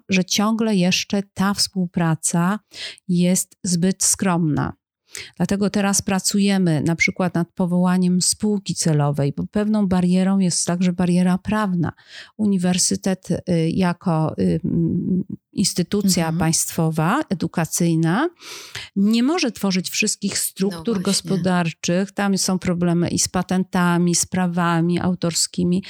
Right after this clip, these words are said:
Speaker 1: Także my się w tej chwili staramy stworzyć, em, y,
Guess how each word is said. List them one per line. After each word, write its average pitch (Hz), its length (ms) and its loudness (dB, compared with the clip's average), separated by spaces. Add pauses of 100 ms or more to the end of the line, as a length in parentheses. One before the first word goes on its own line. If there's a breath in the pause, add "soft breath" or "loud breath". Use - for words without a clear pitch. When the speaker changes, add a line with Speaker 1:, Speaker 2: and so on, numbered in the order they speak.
(340 loud breath)
Speaker 1:
Także 196 320 0
my 214 160 2
się 233 160 -2
w - 140 -10
tej 226 160 0
chwili 208 280 -2
staramy 190 720 2
stworzyć, 214 960 -2 (100)
em, 175 480 2 (240)
y, 160 40 -4